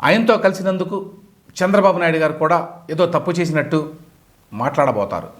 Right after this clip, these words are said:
దీన్ని ఏదో రకంగా అమరావతికి అంటగట్టి,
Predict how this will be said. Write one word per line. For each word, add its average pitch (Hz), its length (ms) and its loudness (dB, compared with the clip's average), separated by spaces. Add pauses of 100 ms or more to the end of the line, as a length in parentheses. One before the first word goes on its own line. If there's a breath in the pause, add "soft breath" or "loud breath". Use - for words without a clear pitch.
(380)
దీన్ని 143 240 2
ఏదో 160 200 6
రకంగా 147 480 -2 (360)
అమరావతికి 185 520 2
అంటగట్టి, 139 680 -2